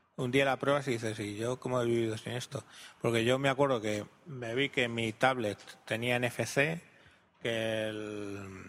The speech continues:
mil veinte, el Lumia mil veinte tiene N F C, y yo dije, "Bueno, ¿y esto hasta que un día se me ocurrió con una foto acercarlo?".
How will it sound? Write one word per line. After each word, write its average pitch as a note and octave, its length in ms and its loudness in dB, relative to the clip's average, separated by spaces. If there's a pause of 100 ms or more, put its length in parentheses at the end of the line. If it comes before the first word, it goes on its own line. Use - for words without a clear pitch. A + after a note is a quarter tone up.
(160)
mil A#2+ 320 2
veinte, B2 420 2
el G#2 380 -6
Lumia B2+ 280 4
mil B2 200 2
veinte B2+ 320 2
tiene B2+ 240 4
N B2+ 120 2
F B2 220 0
C, C3+ 240 4
y C3 60 2
yo A#2+ 80 2
dije, G2+ 240 -2
"Bueno, G#2 280 0
¿y G#2+ 60 -4
esto B2 300 0
hasta A2+ 220 0
que A2+ 60 -4
un A#2+ 80 -2
día C3+ 140 4
se B2 100 -4
me A2+ 80 -2
ocurrió B2 560 2 (720)
con B2 160 4
una C3 220 4
foto C#3+ 400 2
acercarlo?". C#3 800 2